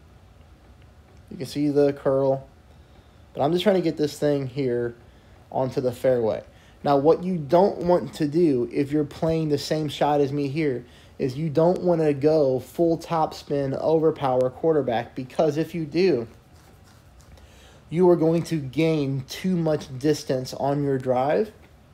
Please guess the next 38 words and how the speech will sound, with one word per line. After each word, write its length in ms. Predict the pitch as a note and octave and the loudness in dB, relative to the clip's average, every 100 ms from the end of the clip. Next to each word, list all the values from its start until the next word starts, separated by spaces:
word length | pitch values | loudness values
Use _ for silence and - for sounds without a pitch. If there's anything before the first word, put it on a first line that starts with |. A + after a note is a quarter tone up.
| - - - - - - - - - - - - - | -20 -20 -20 -20 -20 -20 -20 -20 -20 -20 -20 -20 -10
which 220 | D#3 E3 D#3 | -2 -2 0
will 140 | D3+ | 0
leave 240 | D3+ F3+ | 2 0
you 120 | D#3+ D3+ | 2 2
with 180 | D3 | 2
a 80 | C3+ | 2
rough 340 | C3 C#3+ D#3 - | 2 4 2 0
bump 240 | C#3 C3+ | -2 -2
with 140 | C3+ | -4
your 140 | C#3 C3+ | -2 2
long 340 | C3 C3+ C#3 | 4 4 2
iron. 460 | A#2 A2+ F#2 F2 G#2+ - - - - - - - - - - - - A2+ | -4 -6 -8 -10 -14 -18 -20 -20 -20 -20 -20 -20 -20 -20 -20 -20 -20 -8
I 120 | A#2 | -2
would 120 | D3+ | 2
rather 200 | D3+ D3 | 2 2
play 200 | C#3+ D3+ | 2 2
the 100 | C#3+ | 0
rough 260 | B2 C#3 C3+ | 2 0 0
bump 200 | B2 A2+ | -4 -4
with 140 | B2 | -6
my 120 | A#2+ A#2 | -6 -10
sniper 440 | - A#2+ B2 A#2+ | -8 -8 -8 -8
on 160 | A2 A2+ | -8 -8
this 160 | A2 | -8
hole. 300 | A#2+ A2 - - - - - - - | -6 -6 -8 -16 -20 -20 -20 -20 -4
Twenty-five 800 | - A3+ A3+ G3 - D#3+ D3+ - | 2 4 4 0 4 4 4 0
percent 540 | D#3 C#3+ - D3+ C#3 | -6 -4 -4 -4 -4
at 280 | - C3 C#3 | -4 -4 -4
mid. 560 | C#3 C#3 D3 E3 A3 G#3+ - - - - - - - - _ _ - | -4 0 2 2 -4 -8 -18 -20 -20 -20 -20 -20 -20 -20 _ _ -12
And 100 | - | -2
that's 160 | D3 D3 | 0 0
the 80 | E3+ | -4
same 300 | - F3+ F3+ | 0 2 4
way 160 | F3 | 4
that 140 | E3 D3 | 6 6
I 140 | D3 | 4
would... 200 | D3 C#3+ | 4 4
Um, 600 | C#3+ C#3+ C#3 C3 B2 A#2+ | 2 -2 -4 -4 -6 -10